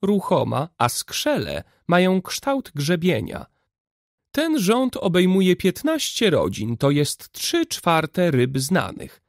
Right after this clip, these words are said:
Typ okoń zwyczajny.” „Dość smaczny do jedzenia”, przerwał Ned. „Sekundo”, mówił dalej Conseil. „Brzucho płetwe mające płetwy brzuszne zawieszone pod brzuchem,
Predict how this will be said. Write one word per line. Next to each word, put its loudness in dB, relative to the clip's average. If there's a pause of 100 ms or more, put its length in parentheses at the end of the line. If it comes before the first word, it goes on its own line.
(140)
Typ -2 (300)
okoń 2
zwyczajny.” -2 (600)
„Dość -4
smaczny 0
do 4
jedzenia”, 2 (140)
przerwał 0
Ned. -10 (220)
„Sekundo”, 0 (240)
mówił 2
dalej 2
Conseil. -4 (500)
„Brzucho 2
płetwe 0
mające 4
płetwy -2
brzuszne -2
zawieszone 0
pod -2
brzuchem, 0